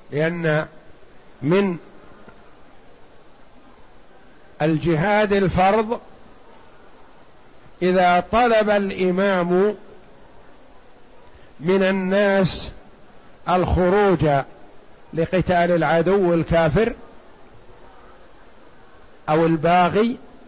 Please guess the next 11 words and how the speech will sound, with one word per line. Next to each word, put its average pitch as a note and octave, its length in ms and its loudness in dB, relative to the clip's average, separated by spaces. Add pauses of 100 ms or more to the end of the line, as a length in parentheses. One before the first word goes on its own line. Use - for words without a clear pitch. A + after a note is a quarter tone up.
(240)
وجب E3 380 0
عليهم E3 640 0
الخروج. D3+ 520 -2 (2500)
ومن G#3+ 340 0
فروض G3+ 480 2
العين F3+ 540 2
إذا G3+ 760 2 (120)
و-، F3 360 0
وجد F#3+ 440 2
في E3 100 2
المعركة، F3+ 640 0